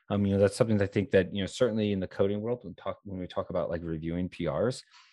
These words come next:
I don't think we do a really good job training people on how to do that,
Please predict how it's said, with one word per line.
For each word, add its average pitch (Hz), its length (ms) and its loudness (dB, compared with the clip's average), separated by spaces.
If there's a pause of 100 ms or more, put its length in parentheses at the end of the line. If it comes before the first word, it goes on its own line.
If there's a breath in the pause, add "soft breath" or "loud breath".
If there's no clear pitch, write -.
(140 soft breath)
I 110 60 2
don't 156 140 6
think 196 120 0
we 180 80 2
do 139 120 2
a 117 40 2
really 110 200 4
good 98 140 2
job 90 260 4 (680)
training 95 600 -4
people 143 300 -2
on 143 140 2
how 135 140 4
to 135 100 4
do 127 220 0
that, 180 200 0